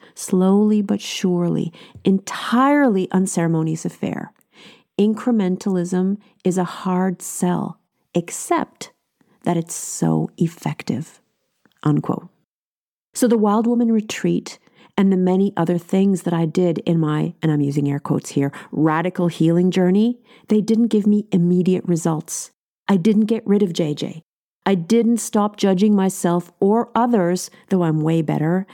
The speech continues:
and I'm trying to, not to make that sound like an achievement. I'm not nearly as cool as I would love to be. And radical does not always equal the fastest or the most desirable way.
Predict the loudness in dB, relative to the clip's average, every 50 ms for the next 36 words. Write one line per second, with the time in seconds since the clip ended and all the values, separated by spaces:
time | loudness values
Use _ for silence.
0 | -18 _ -2 0 0 0 -2 -2 -2 -2 -2 -4 -6 -8 -8 -4 -2 -2 -2 -2
1 | -4 -4 -4 -4 -4 -4 -6 -6 -6 -4 -2 -2 -2 -2 -2 -4 -4 -4 -4 -4
2 | -4 -4 -4 -4 -4 -4 -6 -8 -12 _ _ -20 -20 -20 -20 -20 -8 -2 0 2
3 | 4 4 4 2 0 -2 -2 -2 -2 0 0 0 0 0 0 -2 -2 -4 -6 -6
4 | -6 -10 -10 -4 -2 -2 0 0 0 -2 -2 -2 -2 0 0 0 0 -2 -2 -2
5 | -2 -4 -6 -8 -10 -6 -4 -4 -2 -4 -6 -8 _ _ _ _ _ _ _ -20
6 | -20 -20 -12 _ 0 2 2 2 2 2 2 2 2 0 0 0 0 0 0 2
7 | 0 0 2 2 2 2 2 0 -2 -2 0 0 2 2 0 0 -2 -2 -2 0
8 | -2 -2 -2 -4 -4 -4 -4 -4 -4 -4 -6 -6 -6 -6 -6 -6 -4 -2 0 0
9 | 2 0 0 -2 -2 -4 -2 -2 -2 0 0 0 0 0 0 0 -2 -2 -4 -4
10 | -6 -8